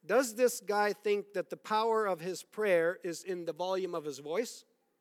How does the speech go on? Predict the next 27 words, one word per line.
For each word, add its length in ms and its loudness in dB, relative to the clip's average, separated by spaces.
Or 140 0
does 260 8
this 200 2
person 400 4
think 280 6
that 140 2
the 80 -2
power 460 10
of 160 2
their 160 4
prayer 420 8
is 240 -2
using 480 -2
the 120 0
exact 460 4
right 340 4
terminology 840 0
or 140 0
the 140 4
exact 600 4
right 300 4
word?" 220 4
Somebody 400 6
actually 560 8
told 320 -8
me 160 0
once 460 -2